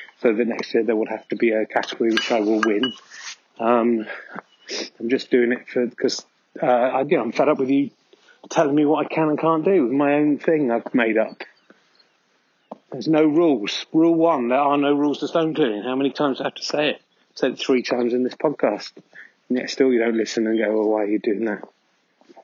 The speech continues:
Um, this bit very overgrown. I'm trying to look for my nests, and I'm not seeing much. There's something there. I'll just chuck one of the bigger stones towards that. It's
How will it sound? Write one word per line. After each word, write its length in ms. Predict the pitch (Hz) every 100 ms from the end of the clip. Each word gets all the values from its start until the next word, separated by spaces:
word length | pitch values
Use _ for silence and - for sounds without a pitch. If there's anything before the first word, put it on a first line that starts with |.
| _ _ _ - - - 131
Um, 540 | 127 135 139 139 - - - - _ _ - _ _ _ _ _ _ _ -
this 200 | 143 156
bit 200 | - 135
very 260 | 131 147 127
overgrown. 420 | 117 104 120 110
I'm 200 | 120 113
trying 240 | - 143 127
to 80 |
look 200 | 135 135
for 120 | - 110
my 160 | 117
nests, 680 | 120 123 - - - - - - - - - _ -
and 100 | 117
I'm 100 | 127
not 160 | -
seeing 240 | - 120 120
much. 160 | 117
There's 120 | 113
something 320 | - 143 117 120
there. 160 | 131
I'll 100 | 127
just 180 | 120 -
chuck 200 | 139 -
one 120 | 123
of 40 | 113
the 60 |
bigger 220 | 120 110
stones 320 | - 123 113 -
towards 420 | 117 127 127 -
that. 180 | 120 -
It's 160 | -